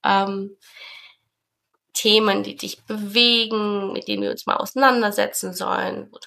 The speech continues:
gerne unsere Meinung dazu hören möchtest, dann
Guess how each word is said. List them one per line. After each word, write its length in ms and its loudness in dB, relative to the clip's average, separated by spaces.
gerne 400 2
unsere 600 -4
Meinung 520 4
dazu 320 -4
hören 480 -2
möchtest, 560 -12
dann 380 4